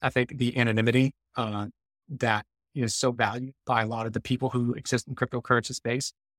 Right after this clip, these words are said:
uh, has to go away. Uh, and there's some very, uh, good reason behind that too. Uh, it's very easy with life insurance policies to, to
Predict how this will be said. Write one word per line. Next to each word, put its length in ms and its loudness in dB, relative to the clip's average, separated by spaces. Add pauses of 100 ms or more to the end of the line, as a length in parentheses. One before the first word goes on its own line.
(260)
uh, 220 2
has 180 2
to 80 -12
go 100 -2
away. 240 -2 (360)
Uh, 240 2
and 140 0
there's 160 0
some 260 -6
very, 440 2 (160)
uh, 140 2
good 340 0
reason 240 0
behind 320 0
that 100 -10
too. 160 -4 (420)
Uh, 220 -2
it's 240 -4 (160)
very 260 4
easy 260 -4 (580)
with 220 -4
life 200 4
insurance 300 -2
policies 580 -4
to, 380 -2
to 300 -10